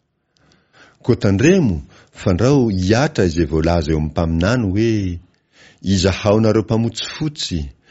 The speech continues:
de gaga, ka levona, fa izaho manao asa amin'ny andronareo, dia asa izay tsy hinonareo akory, na dia hisy hilaza aminareo aza." Abakoka, toko voalohany, andininy fahadimy.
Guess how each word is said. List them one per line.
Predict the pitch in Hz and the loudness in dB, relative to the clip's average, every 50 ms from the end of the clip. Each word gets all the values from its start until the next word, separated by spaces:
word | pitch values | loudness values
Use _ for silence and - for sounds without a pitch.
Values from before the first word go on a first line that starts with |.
| - - - - - | -20 -20 -20 -20 -14
de | - 76 98 101 101 | -4 0 2 2 2
gaga, | 85 - 104 101 95 87 104 123 139 147 131 87 - _ _ _ _ _ _ _ _ | 2 2 0 0 0 0 0 0 2 0 0 -4 -8 _ _ _ _ _ _ _ _
ka | - - 82 | -6 -4 -4
levona, | 78 78 82 78 71 - 117 127 131 101 85 76 71 69 65 - _ _ - - _ _ | -2 0 -2 -2 -2 -2 0 0 0 0 -2 -2 -4 -6 -10 -16 _ _ -20 -20 _ _
fa | - - - 113 | -14 -4 0 2
izaho | 101 92 85 78 76 87 110 123 147 156 | 2 2 2 0 0 0 2 2 2 2
manao | 147 139 131 123 120 113 120 | 2 0 0 2 0 2 0
asa | 139 143 - - - 120 | 0 -2 -2 -4 -2 -2
amin'ny | 107 101 98 92 | 0 0 2 2
andronareo, | 87 82 80 80 82 82 82 87 107 127 139 123 87 73 - _ - - - - - - | 0 0 -2 -2 -4 -4 -4 -4 -6 -8 -8 -8 -10 -12 -16 _ -20 -20 -20 -20 -16 -6
dia | 78 95 98 - - - - | 0 0 0 0 0 -6 -4
asa | 113 117 127 131 135 131 - 95 87 85 | -2 0 0 0 0 -2 -4 -4 -4 -2
izay | 71 82 85 - | -2 -4 -6 -4
tsy | - - 101 | -6 -8 -2
hinonareo | 95 117 110 101 101 98 92 90 87 90 90 87 | 0 0 0 2 0 0 0 2 2 0 0 -2
akory, | 87 - - 156 165 147 120 101 85 73 71 - _ _ _ - - - - _ _ - | -4 -8 -4 -2 0 0 0 0 -2 -4 -6 -12 _ _ _ -20 -20 -20 -20 _ _ -6
na | 87 90 101 101 90 | -2 0 0 2 2
dia | 98 104 104 | 2 0 2
hisy | 113 147 170 156 - - - - 127 | 2 0 0 0 0 -2 -2 -2 0
hilaza | 117 117 135 143 127 92 95 87 | 2 2 4 2 2 2 0 0
aminareo | 82 82 80 78 80 78 90 95 87 80 | 0 0 -2 -2 -2 0 0 0 2 0
aza." | 80 80 73 65 64 65 67 64 65 - - _ _ _ _ _ _ _ _ - - _ _ _ _ - | -2 -2 -4 -6 -6 -8 -8 -8 -8 -10 -16 _ _ _ _ _ _ _ _ -20 -20 _ _ _ _ -2
Abakoka, | 87 85 78 82 - - - 117 117 117 - 123 120 120 - - _ _ _ _ _ _ _ _ - | -2 0 0 0 -2 0 0 -2 -2 0 0 -2 0 -2 -2 -8 _ _ _ _ _ _ _ _ -12
toko | - 85 - - - | -12 -12 -10 -8 -6
voalohany, | 76 76 76 85 90 92 95 95 98 98 120 - - - | -6 -2 -2 -2 -2 -2 -2 -4 -6 -8 -10 -12 -16 -12
andininy | - 76 69 71 71 69 69 | -10 -8 -6 -4 -6 -6 -8
fahadimy. | - - - - - - - - 76 69 69 | -10 -12 -14 -16 -16 -16 -14 -14 -14 -14 -14